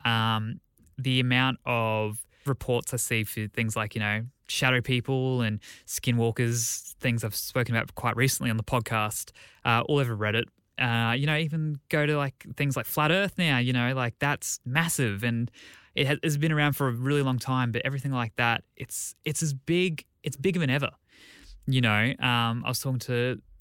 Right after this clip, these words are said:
a friend about, you know, the sort of the, the time periods of, you know, things happening, like the heyday of people seeing U F Os and then sort of the heyday of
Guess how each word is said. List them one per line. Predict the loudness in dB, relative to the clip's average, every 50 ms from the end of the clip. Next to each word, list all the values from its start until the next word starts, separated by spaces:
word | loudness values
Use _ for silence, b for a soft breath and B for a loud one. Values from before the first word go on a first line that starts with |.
| _ _ _ -10
a | -10
friend | -6 -4 0 0 2 2 0 -2 -4 -6 -6
about, | -6 -2 0 0 0 0 0 -2 -6 -10 _ -6
you | -4 -4 -2
know, | -2 0 0 0 0 -2 -2 -6 -8
the | -10 -8 -6
sort | -4 -4 -2 -2
of | -2 -2 -4 -6 -8 -10 -16 _ _ _ _ _ _ _ _ _ _ _ _ _ _ -8 -6
the, | -2 -2 -2 -2 -2 -4
the | -6
time | -6 -4 -2 0 2 2 2 2 2 0 -2 -4 -6 _
periods | -4 0 2 2 2 0 0 -2
of, | -2 -2
you | 0
know, | 0 0 -2
things | -2 -2 -2 -2 -2 -2
happening, | -4 -6 -4 -4 -4 -2 -2 -2
like | -2 -2 -4 -6 -10 _ B B B B B B -8
the | -6
heyday | -2 2 2 2 4 4 2 2 2 2
of | 0 0 -2 -4 -6 -6
people | -6 -6 -6 -4
seeing | -4 -2 -2 0 0 0
U | 0 0 0 -2
F | -2 -2 -2
Os | -2 0 0 -2 -2 -4
and | -4 -4
then | -6
sort | -4 -4 -4
of | -4
the | -4
heyday | -6 -4 -4 -2 0 0 0 0 0 -2 -2
of | -2 -4 -6 -8